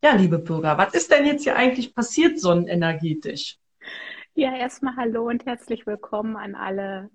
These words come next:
Speaker 2: auch von mir. Und schön, dass ich hier bin heute mit, ähm, Steffi und mit euch allen. Ja, was ist passiert? Ähm, genau gestern hat sich tatsächlich schon die Sonne in das Tor,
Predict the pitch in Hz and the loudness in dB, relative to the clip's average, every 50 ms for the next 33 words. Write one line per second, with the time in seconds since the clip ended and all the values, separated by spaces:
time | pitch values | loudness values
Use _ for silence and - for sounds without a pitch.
0 | _ _ _ _ - 185 190 - _ _ - - 190 196 202 220 233 247 254 247 | _ _ _ _ -8 -8 -8 -8 _ _ -10 -8 -6 -4 -2 -2 -2 -2 -2 -4
1 | 196 190 196 190 - - - 220 214 208 208 202 196 - 190 190 - - 214 220 | -6 -8 -10 -10 -12 -8 -6 -6 -4 -4 -6 -8 -8 -10 -12 -14 -8 -4 -2 -2
2 | 220 214 - 214 208 220 202 202 202 196 - 202 190 185 185 - - - - 208 | 0 -2 -4 -6 -8 -6 -6 -8 -8 -8 -8 -8 -8 -8 -8 -10 -14 -14 -10 -8
3 | 196 190 185 190 190 190 190 - - - - - 196 202 - - 202 190 180 175 | -8 -6 -6 -6 -6 -6 -8 -10 -16 -12 -8 -6 -6 -6 -4 -4 -4 -4 -4 -6
4 | 170 165 170 - - 185 185 185 190 - - 196 190 190 196 208 220 254 - - | -8 -10 -10 -8 -6 -6 -6 -6 -8 -6 -6 -4 -2 -2 -2 -4 -4 -6 -8 -10
5 | - - - - - - - - - _ _ - 311 262 202 175 165 170 190 208 | -16 -20 -18 -18 -16 -16 -18 -18 -20 _ _ 6 6 6 6 4 0 -6 -10 -10
6 | - - 254 - _ _ - 240 - _ _ 247 233 208 165 165 - - - - | -10 -12 -18 -20 _ _ -14 -14 -14 _ _ -8 -6 -6 -6 -8 -10 -14 -20 -18
7 | _ 190 185 185 185 185 185 190 190 190 - - 202 196 202 208 220 226 214 190 | _ -12 -10 -10 -10 -10 -10 -10 -10 -10 -8 -6 -4 -4 -2 0 0 0 -2 -2
8 | 165 - - 226 262 - - - _ _ 170 160 160 160 170 180 175 180 - _ | -4 -2 -2 -2 -2 -4 -8 -20 _ _ -8 -8 -6 -8 -10 -12 -14 -14 -16 _
9 | _ 190 - - - 180 - _ - 185 180 _ _ - 180 175 - - - - | _ -18 -16 -12 -12 -12 -10 _ -10 -10 -10 _ _ -8 -8 -8 -8 -12 -10 -8
10 | 185 180 175 175 - 180 175 160 - 175 175 185 180 170 160 - - - 165 165 | -8 -6 -8 -8 -8 -8 -8 -6 -4 -4 -4 -4 -4 -6 -6 -6 -8 -8 -8 -8
11 | 170 165 170 165 - - _ - - _ - 185 180 180 175 175 175 180 | -8 -8 -10 -10 -12 -14 _ -20 -16 _ -4 -2 -2 -2 -2 -2 -4 -4